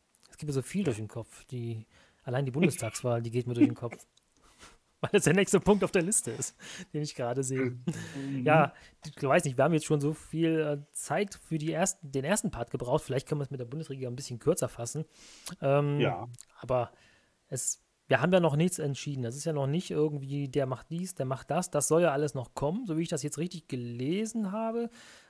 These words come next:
Speaker 1: äh, sollte das Ergebnis noch an, hm, vor Weihnachten kommen und Ende, ja, Ende November bis hin zur zweiten Dezemberwoche.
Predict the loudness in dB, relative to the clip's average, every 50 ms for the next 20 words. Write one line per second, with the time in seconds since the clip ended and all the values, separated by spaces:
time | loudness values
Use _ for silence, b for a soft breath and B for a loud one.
0 | B -4 -2 0 2 2 0 0 2 2 4 4 4 2 0 0 0 0 0 0
1 | -2 -2 -4 -4 -4 -4 -6 -6 -4 -4 -4 -4 -4 -4 -4 -4 -4 -4 -6 -6
2 | -10 -20 -20 -16 -12 -12 -12 -12 _ _ _ -8 -6 -6 -6 -8 B B B B
3 | B 0 2 2 4 4 4 4 4 2 -2 -4 -6 -10 -6 -4 -2 -2 0 -2
4 | -4 -6 -6 -4 -4 -4 -4 -4 -8 -12 -14 -16 -20 -20 _ -20 -20 -12 -6 -2
5 | 0 2 2 2 4 6 6 6 6 6 4 2 0 -2 -6 -8 _ _ _ _
6 | _ _ _ _ _ _ _ _ _ _ _ _ _ _ -8 -6 -4 -4 -2 -2
7 | -2 -2 -2 -2 -4 -2 -2 0 2 2 2 2 2 0 0 0 0 0 0 -2
8 | -2 -2 -2 -2 -2 -2 -2 -4 -4 -4 -4 -2 -2 -2 -2 -2 -2 0 0 0
9 | 0 -2 -2 -2 -2 -4 -4 -4 -4 -4 -4 -4 -4 -4 -6 -8 -6 -6 -6 -4
10 | -4 -4 -4 -4 -4 -6 -6 -6 -8 -10 -12 -14 -18